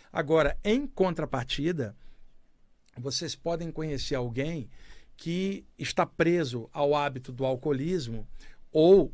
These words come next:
de drogas pesadas, e aqui não vai condenação nenhuma, eu só tô citando uma condição como um médico te falaria, "Olha, essa pessoa usando droga ou tomando muito álcool,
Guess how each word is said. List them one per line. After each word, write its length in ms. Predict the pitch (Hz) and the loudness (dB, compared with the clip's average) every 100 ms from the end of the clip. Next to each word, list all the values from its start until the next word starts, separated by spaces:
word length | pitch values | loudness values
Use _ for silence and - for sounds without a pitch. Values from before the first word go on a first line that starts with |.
| - | -8
de 160 | 131 127 | -6 -2
drogas 540 | 117 143 143 120 110 | 4 4 4 0 -6
pesadas, 640 | - 127 113 156 156 131 131 | -4 -2 0 -2 0 -4 -2
e 40 | |
aqui 260 | 139 - 160 | -4 -2 -6
não 120 | 165 | -2
vai 160 | 143 170 | -2 0
condenação 640 | 160 156 151 135 - 170 | -2 0 0 -2 -2 -2
nenhuma, 400 | 156 160 165 117 - - - | 0 -2 -4 -6 -12 -20 -12
eu 60 | 139 | -6
só 120 | 151 | -6
tô 160 | - | -4
citando 460 | 156 175 160 160 151 | -8 -6 -4 -4 -6
uma 260 | 180 214 196 | -6 -4 -4
condição 640 | 170 160 135 - 170 185 127 - _ - | -4 -4 -4 -4 -4 -4 -6 -16 _ -2
como 240 | 170 170 | 0 0
um 160 | 185 160 | -2 0
médico 420 | 156 190 185 180 | 2 0 -4 -10
te 80 | - | -6
falaria, 500 | 175 175 151 156 165 | -2 0 0 0 0
"Olha, 180 | 135 117 | 0 -2
essa 180 | - | -8
pessoa 360 | - 147 - 185 | -6 -6 -2 -2
usando 260 | 151 180 165 | 0 -2 0
droga 340 | 147 135 131 | 2 0 0
ou 60 | 139 | -6
tomando 320 | 151 143 139 | -6 -6 -6
muito 260 | 139 156 | -8 -2
álcool, 240 | 185 208 | 0 0